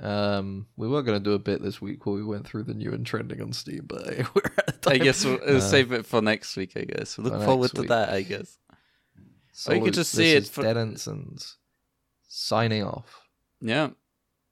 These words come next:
Speaker 2: Yeah.
Speaker 1: Are we not doing any of the media stuff? No?
Speaker 2: We did. I just wanted to say that first and then go into the, um,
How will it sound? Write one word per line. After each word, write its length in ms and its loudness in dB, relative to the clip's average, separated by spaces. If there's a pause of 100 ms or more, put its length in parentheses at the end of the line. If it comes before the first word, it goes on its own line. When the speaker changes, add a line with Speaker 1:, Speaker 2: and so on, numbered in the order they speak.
(220)
Speaker 2:
Yeah. 220 -8 (320)
Speaker 1:
Are 80 0
we 140 -4
not 160 -2
doing 240 -2
any 180 -2
of 200 -4
the 260 -2 (560)
media 340 -2
stuff? 400 -6 (320)
No? 280 -6 (100)
Speaker 2:
We 120 -4
did. 300 4
I 80 4
just 220 -2
wanted 220 -2
to 120 -2
say 220 0
that 320 0
first 400 -2
and 100 -6
then 140 -6
go 160 -2
into 240 -8
the, 220 -6 (640)
um, 440 -8